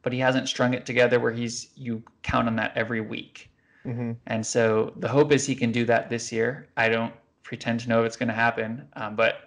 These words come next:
Speaker 1: again, I keep going back to twenty eighteen 'cause that defense was just so good. But if you remember,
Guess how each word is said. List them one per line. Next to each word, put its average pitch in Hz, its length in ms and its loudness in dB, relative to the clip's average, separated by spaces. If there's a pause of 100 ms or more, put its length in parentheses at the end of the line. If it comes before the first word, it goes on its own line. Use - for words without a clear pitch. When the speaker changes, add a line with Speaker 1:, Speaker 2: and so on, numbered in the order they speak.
(640)
Speaker 1:
again, 123 220 4
I 123 40 4
keep 139 180 -2
going 135 140 6
back 123 200 4
to - 80 -10
twenty 123 280 0
eighteen 120 360 -2
'cause 110 140 -6
that 117 160 0
defense 120 360 -2
was 117 100 -6
just - 320 -6
so 131 180 0
good. 127 460 0
But 123 100 -2
if 120 100 -2
you 147 120 0
remember, 127 680 2